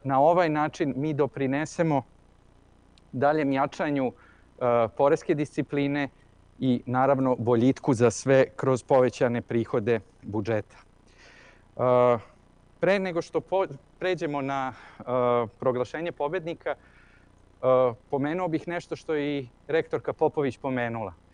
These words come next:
Pre svega da zahvalim na hrabrosti svim timovima koji su se prijavili i koji su poslali svoje predloge, e, na, e, preko, preko web sajta. E, moram da priznam da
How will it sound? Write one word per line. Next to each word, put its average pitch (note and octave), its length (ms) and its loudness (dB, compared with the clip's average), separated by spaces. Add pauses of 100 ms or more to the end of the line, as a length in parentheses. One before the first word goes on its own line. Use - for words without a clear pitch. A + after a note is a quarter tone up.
(380)
Pre D#3 160 4
svega E3+ 320 2
da E3 120 2
zahvalim D#3+ 480 0
na C#3+ 100 -4
hrabrosti D3+ 840 0 (200)
svim E3+ 460 -4
timovima D3 600 -2
koji C#3 200 -2
su C#3+ 120 -10
se B2+ 140 -10
prijavili C3+ 720 0
i A#2+ 60 -8
koji C3+ 200 -2
su - 160 -12
poslali D#3 560 0 (540)
svoje C#3+ 340 2
predloge, C3+ 600 0
e, A2+ 120 0 (1160)
na, A#2 500 0
e, A2+ 260 0
preko, B2 340 -2
preko B2+ 300 -4
web B2+ 180 -2
sajta. D#3+ 460 -2
E, F3+ 140 0 (1120)
moram D#3+ 260 0
da D#3 100 4
priznam E3+ 460 -2
da D3 220 4